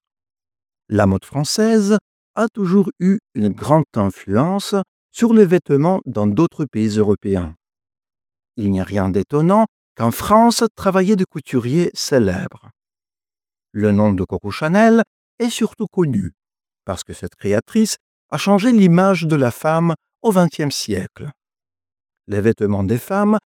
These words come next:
étaient longtemps assez lourds et longs. Coco Chanel a fait des vêtements plus simples pour femmes.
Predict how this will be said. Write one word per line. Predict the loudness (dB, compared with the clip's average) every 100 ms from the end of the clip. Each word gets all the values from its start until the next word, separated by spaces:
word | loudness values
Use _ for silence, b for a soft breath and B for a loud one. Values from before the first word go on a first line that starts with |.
| _
étaient | -6 -2 -2 -2 -2
longtemps | 4 6 4 2 0 -2 -4 _ _
assez | -12 -6 -4
lourds | -2 0 0 0 -4 _ -12
et | -10 -6
longs. | 0 2 2 0 -6 _ _ _ _ _ _ _ _ _
Coco | -16 -14 -10
Chanel | -4 2 4 4 2 _ _ _
a | -8
fait | 0
des | 2
vêtements | 2 2 0 0 0
plus | -2 -4 -4
simples | -2 0 2 0 -2 -6
pour | -6 -18
femmes. | -12 -8 -6 -8